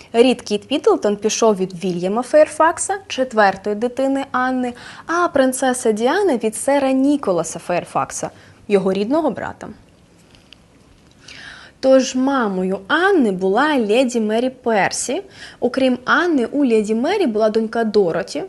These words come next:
яка є предком американського президента Вільяма Говарда Тафта,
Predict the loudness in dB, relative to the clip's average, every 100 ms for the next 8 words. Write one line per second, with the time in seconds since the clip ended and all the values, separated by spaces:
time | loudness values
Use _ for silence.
0 | -4 -2 2 2 2 2 0 0 -4 -4
1 | -2 0 0 -2 -2 -2 -2 -4 -2 0
2 | 0 0 0 0 0 -4 -4 -4 -2 -4
3 | -4 -8 -8 -6 -6 -2 -2 -2 -6 -8